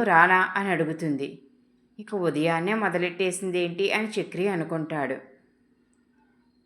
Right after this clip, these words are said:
"ఏంటి, మీరు ఇప్పుడు రూమ్ చూడ్డానికే వెళ్తున్నారా చెప్పండి?" అని అంటే, "అవునండి,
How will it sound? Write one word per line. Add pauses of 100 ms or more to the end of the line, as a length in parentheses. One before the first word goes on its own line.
(220)
"ఏంటి,
మీరు
ఇప్పుడు (160)
రూమ్
చూడ్డానికే
వెళ్తున్నారా (140)
చెప్పండి?"
అని
అంటే, (460)
"అవునండి,